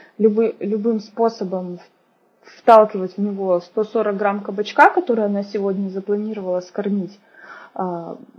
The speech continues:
намного больше пользы у ребенка от того, что он попробовал, поел сам и так далее. Если он проголодается через какое-то время, трапезу можно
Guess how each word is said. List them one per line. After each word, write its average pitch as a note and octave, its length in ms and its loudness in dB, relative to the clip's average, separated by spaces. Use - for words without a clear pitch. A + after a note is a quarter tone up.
намного A3+ 460 2
больше A3 360 0
пользы D4 400 4
у A#3 80 4
ребенка A3 460 0
от G3+ 100 -10
того, G#3 220 -2
что G#3 220 -8
он G3+ 160 -4
попробовал, C4+ 640 2
поел C4 640 0
сам C4 420 2
и G3 60 -4
так G3+ 180 0
далее. F#3+ 260 2
Если G#3 180 -4
он B3 120 0
проголодается A3 720 0
через - 240 -10
какое-то A3 400 -2
время, D#4+ 360 2
трапезу A#3 440 2
можно G#3+ 440 -6